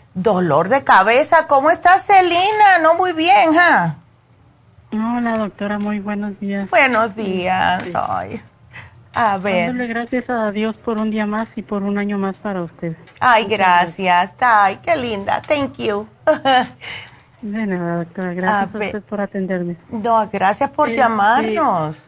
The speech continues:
Speaker 1: Wow.
Speaker 2: mire, doctora, tengo el tratamiento de las piedras para la vesícula.
Speaker 1: Ajá.
Speaker 2: Tomo, tomo el Circumax y la,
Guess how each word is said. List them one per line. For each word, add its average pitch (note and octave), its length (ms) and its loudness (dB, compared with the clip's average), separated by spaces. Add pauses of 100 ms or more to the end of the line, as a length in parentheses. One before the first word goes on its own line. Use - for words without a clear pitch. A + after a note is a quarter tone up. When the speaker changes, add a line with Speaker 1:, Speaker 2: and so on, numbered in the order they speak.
(800)
Speaker 1:
Wow. F#3 160 -2
Speaker 2:
mire, A3 340 2
doctora, C4 360 -4
tengo C4 680 0
el G3+ 200 -4
tratamiento G#3+ 640 -4
de B3+ 100 0
las G3+ 160 -4
piedras G#3 320 -4 (100)
para A#3 180 -2
la F#3+ 80 -4
vesícula. G#3 560 -6 (180)
Speaker 1:
Ajá. A3+ 500 0 (160)
Speaker 2:
Tomo, A3 600 -2 (100)
tomo A3 240 0
el A#3 120 -6
Circumax G#3+ 600 -2 (160)
y A3 60 -2
la, F#3 560 -2